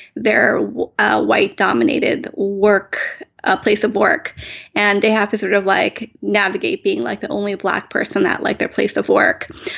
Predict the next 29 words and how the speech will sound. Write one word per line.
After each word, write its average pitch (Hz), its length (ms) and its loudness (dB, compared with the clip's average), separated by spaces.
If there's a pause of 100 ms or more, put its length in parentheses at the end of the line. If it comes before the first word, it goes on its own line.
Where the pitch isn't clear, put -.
(120)
I 226 100 2
always 240 300 2
find 208 760 -2
those 185 380 0
scenes 185 340 0
to 202 80 4
be, 196 180 2
like, 185 220 0
really 185 540 2
over 196 280 2
the - 120 -8
top, - 600 -2 (500)
and, 202 280 2
like, 180 400 0
the 208 80 2
white 190 460 0
people 208 300 0
are - 180 0
caricatures, - 880 -2
and 104 80 6
it, 107 100 2
like, - 260 0
always 214 320 2
takes - 260 -4
me 214 120 0
out - 180 0
of 175 120 -4
those - 320 0
shows. - 600 -2